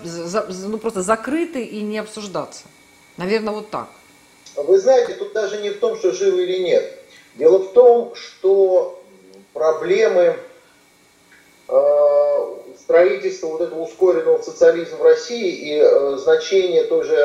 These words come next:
Speaker 2: революции семнадцатого года, ну, Октябрьской революции, прежде всего, конечно, я имею в виду, э,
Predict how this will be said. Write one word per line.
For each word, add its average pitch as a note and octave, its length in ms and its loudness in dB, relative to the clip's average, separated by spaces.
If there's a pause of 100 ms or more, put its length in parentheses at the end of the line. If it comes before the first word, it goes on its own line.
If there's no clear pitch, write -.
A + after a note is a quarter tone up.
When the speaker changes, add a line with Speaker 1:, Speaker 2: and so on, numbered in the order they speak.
(160)
Speaker 2:
революции D3+ 480 2
семнадцатого D3 640 -4
года, A3 300 2
ну, C#3+ 100 0
Октябрьской - 500 -2
революции, A#2+ 460 0
прежде - 200 -12 (120)
всего, - 120 -8
конечно, - 260 -10
я - 60 -4
имею G2 200 -10
в - 40 -8
виду, - 160 -8 (540)
э, D#3+ 560 4